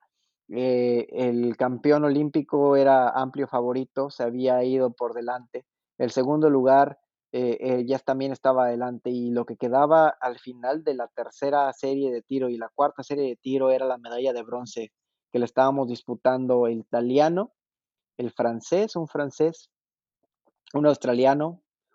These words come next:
un alemán, un americano y yo. Seis personas peleando por el último lugar en el podio. Y es en ese momento en el cual logro tirar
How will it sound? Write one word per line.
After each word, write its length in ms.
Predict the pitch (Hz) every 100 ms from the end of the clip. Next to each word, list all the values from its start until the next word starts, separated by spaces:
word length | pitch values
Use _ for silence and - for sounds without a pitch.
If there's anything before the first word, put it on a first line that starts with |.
| -
un 140 | 135
alemán, 460 | 127 120 120 139 160
un 120 | 151
americano 520 | 139 117 107 127 127
y 100 | 113
yo. 180 | 107 - _ _ _ _ _ _ _
Seis 280 | - 185 -
personas 480 | 190 - 165 170
peleando 380 | - 139 147 156
por 140 | - 131
el 140 | 135
último 360 | 165 170 165 139
lugar 300 | 120 127 135
en 120 | 113
el 100 | 107
podio. 360 | 120 113 107 _ _ _ _ _ _ _ _ -
Y 140 | 131
es 140 | 165 190
en 80 |
ese 160 | 180 175
momento 380 | 147 143 156 160
en 100 | 120
el 140 | 107
cual 380 | - 127 135 - _ _ _ _ -
logro 520 | 123 131 151 160 156
tirar 360 | 123 127 139